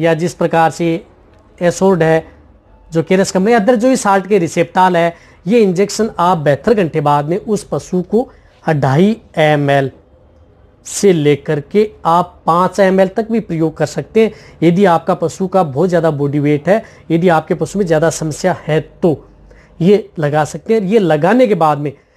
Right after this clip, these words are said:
आपको क्या करना है, जिस प्रकार से ये इंजेक्शन लगाया और ये इंजेक्शन लगाने के बाद में कौन सा इंजेक्शन,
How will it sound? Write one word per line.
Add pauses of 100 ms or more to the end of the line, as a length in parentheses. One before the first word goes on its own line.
(140)
आपको
क्या
करना
है,
जिस
प्रकार
से
ये
इंजेक्शन
लगाया (280)
और
ये
इंजेक्शन
लगाने
के
बाद
में (440)
कौन
सा
इंजेक्शन,